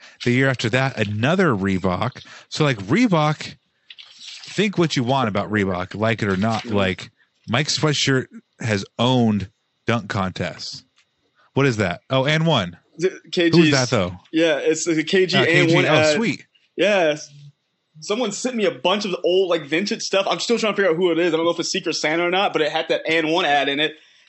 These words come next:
Speaker 2: And, dude, I have little piles of these dope posters and stuff, magazine cutouts.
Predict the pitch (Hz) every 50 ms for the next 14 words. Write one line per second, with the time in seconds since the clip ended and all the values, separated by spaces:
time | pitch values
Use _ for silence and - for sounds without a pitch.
0 | _ - - 175 170 165 233 208 175 185 - 214 202 175 143 170 185 170 - -
1 | - - 170 180 196 185 190 185 175 - 151 160 151 156 151 - - 156 160 160
2 | - - 147 160 165 160 - 147 135 139 127 - - 143 135 139 139 156 147 147
3 | 143 160 156 151 147 135 131 131 127 127 123